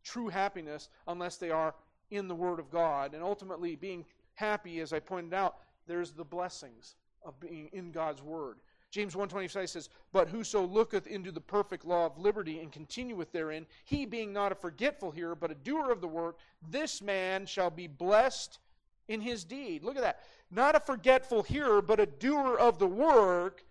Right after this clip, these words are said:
is where the man gets blessed. You're blessed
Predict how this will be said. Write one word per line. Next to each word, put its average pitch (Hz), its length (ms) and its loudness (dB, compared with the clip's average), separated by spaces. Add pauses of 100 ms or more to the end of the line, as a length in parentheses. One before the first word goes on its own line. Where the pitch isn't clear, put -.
(180)
is 175 220 -6
where 202 160 0
the 190 40 -8
man 185 300 -6
gets 160 220 -12
blessed. - 500 -8 (2750)
You're 240 120 -6
blessed 294 460 8